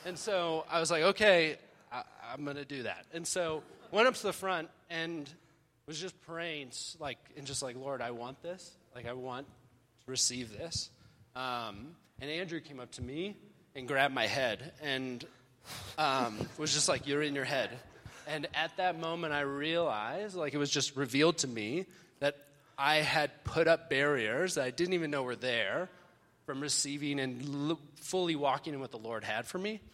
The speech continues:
Um, just because of, it was all through good intentions of wanting to be in control of myself, but I'd put that up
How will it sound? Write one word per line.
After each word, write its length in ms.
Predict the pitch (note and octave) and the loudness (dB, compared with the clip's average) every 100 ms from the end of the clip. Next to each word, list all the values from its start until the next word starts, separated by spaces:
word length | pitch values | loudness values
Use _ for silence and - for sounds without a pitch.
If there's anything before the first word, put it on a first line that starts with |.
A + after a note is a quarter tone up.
| - - - | -20 -20 -8
Um, 720 | C3+ C3+ C3 A#2 G#2 A2 C3+ F#3+ - _ | -4 -2 -2 -4 -6 -12 -16 -20 -20 _
just 180 | E3+ E3+ | -12 -12
because 360 | D#3+ - D3 B2+ | -12 -10 -8 -4
of, 240 | C#3 D#3+ | -2 -2
it 140 | - G3 | 0 2
was 180 | G#3 F#3+ | 6 10
all 220 | F#3+ G3+ | 10 10
through 260 | F#3 F3+ | 6 2
good 200 | E3 D#3+ | 4 4
intentions 600 | D3+ D3 E3 F3 E3+ C#3+ | 4 2 0 0 0 0
of 140 | C#3 B2+ | -2 2
wanting 300 | B2+ C3 C3+ | 2 2 0
to 80 | C3+ | -4
be 120 | C3+ | -4
in 80 | B2+ | -4
control 500 | C#3 - B2 A#2 A#2+ | -4 -4 0 0 0
of 120 | A2+ | -2
myself, 640 | A2+ G#2+ C#3 C#3+ G#3+ - - - _ _ | -2 0 2 2 2 -2 -20 -20 _ _
but 160 | C3+ C3+ | -4 -2
I'd 240 | C3+ C3+ - | 0 0 0
put 180 | F3 - | -4 -2
that 220 | C3+ B2 - | -2 -2 -4
up 320 | D#3+ D3+ - | -4 -4 -10